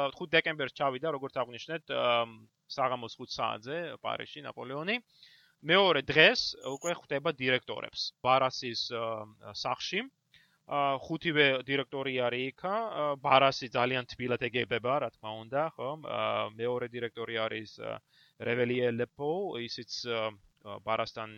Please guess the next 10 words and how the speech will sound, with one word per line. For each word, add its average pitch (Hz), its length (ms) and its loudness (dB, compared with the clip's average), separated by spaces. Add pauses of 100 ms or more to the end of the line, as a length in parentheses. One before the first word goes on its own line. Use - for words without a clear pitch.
იყო 107 180 -12
შეკრული, 113 440 -8
ამიტომ 107 300 -8
ნაპოლეონს 107 540 -10
ხო 113 80 -10
იცი, - 120 -14
გადაეხვია 110 600 -10
და, 113 160 -2
"აბა, 110 240 -2
ა, - 360 -12